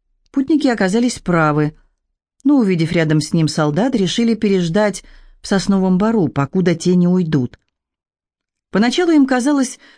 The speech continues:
что солдаты расположились там ненадолго, просто чтобы освежиться у водопада и напоить лошадей. Но время шло, а солдаты и не думали уходить. Они по очереди ложились на мосту на животы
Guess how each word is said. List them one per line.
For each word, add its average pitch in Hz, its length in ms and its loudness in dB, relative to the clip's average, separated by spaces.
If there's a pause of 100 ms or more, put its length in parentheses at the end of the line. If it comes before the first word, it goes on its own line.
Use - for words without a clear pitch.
что - 200 -2
солдаты 247 460 0
расположились 226 680 0
там 233 180 2
ненадолго, 214 720 2 (280)
просто 302 340 0
чтобы 233 320 0
освежиться 220 560 -2
у 185 60 2
водопада 254 600 0 (260)
и 240 120 0
напоить 226 420 2
лошадей. 175 640 -2 (600)
Но 170 160 4
время 151 300 2
шло, 262 360 -2 (340)
а 170 140 -2
солдаты 185 540 0
и - 140 -2
не 180 160 2
думали 214 360 0
уходить. 143 600 -2 (680)
Они 180 280 2
по 185 120 -2
очереди 185 480 0
ложились 175 460 0
на 175 80 2
мосту 170 340 -2
на 170 140 2
животы 165 540 0